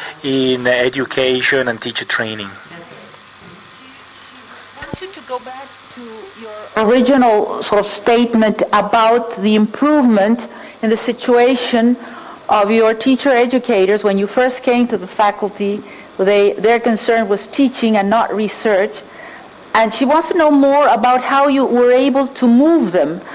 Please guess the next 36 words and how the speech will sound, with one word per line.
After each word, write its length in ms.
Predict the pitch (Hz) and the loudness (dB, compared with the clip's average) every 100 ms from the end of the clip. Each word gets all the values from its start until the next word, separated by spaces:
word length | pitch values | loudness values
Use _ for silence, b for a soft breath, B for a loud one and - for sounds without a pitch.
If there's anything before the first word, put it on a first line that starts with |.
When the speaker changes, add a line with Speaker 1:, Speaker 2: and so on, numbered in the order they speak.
| B - | B -2
Speaker 2:
from 200 | 214 214 | 2 4
that 300 | 240 247 262 | 2 2 0
position 680 | 262 - 254 - 190 202 202 B B - | -2 0 0 0 -2 -2 -6 B B -4
of, 440 | 208 208 208 202 - | 0 2 0 -2 -2
um, 320 | 196 190 196 190 - - | 2 2 0 -6 -14 -8
mere 380 | 202 226 247 240 | 0 2 4 2
teachers 640 | 240 - 311 254 - 196 | -2 0 0 0 0 0
or 80 | 220 | 0
teacher 380 | 208 254 233 240 | -2 -2 0 0
educators, 840 | 226 254 247 - 190 180 220 254 - B B B B - | 2 2 0 0 0 2 0 -2 -8 B B B B -2
uh, 140 | 214 - | -2 -2
to 200 | - 294 | 0 0
the, 360 | 269 254 247 233 - | 2 2 2 -2 -2
uh, 120 | - 202 | 0 0
position 520 | 214 - 262 269 233 | -2 -2 -2 2 2
that 220 | 208 202 | 2 0
you 140 | 214 208 | -2 -2
were 320 | 208 214 208 | -2 0 2
able 360 | 214 220 208 | 2 0 -2
to 420 | 208 214 190 185 196 190 - - | -4 -2 0 0 -6 -14 -16 0
show 420 | 240 214 220 214 B B B 170 | 2 4 2 -2 B B B -2
as 180 | 202 - - - | -2 -2 -12 -4
being 240 | 202 226 220 | 0 0 0
interested 640 | 220 220 247 226 - 214 202 | 0 0 0 -4 0 -2 2
and 260 | 190 196 | 0 0
research. 360 | 190 196 185 - | -2 -2 -4 -2
She 80 | 220 | -2
says 300 | 247 240 240 | 0 0 -2
the 80 | |
situation 580 | 202 240 - 220 208 240 | -8 -8 0 0 2 0
is 100 | 208 | -2
very 260 | 214 214 214 | 0 2 0
similar 420 | 214 208 190 180 | -2 0 0 0
here 260 | 190 190 190 | 0 0 0
in 120 | 185 | -4
Chile. 380 | - 180 151 | -6 -2 -2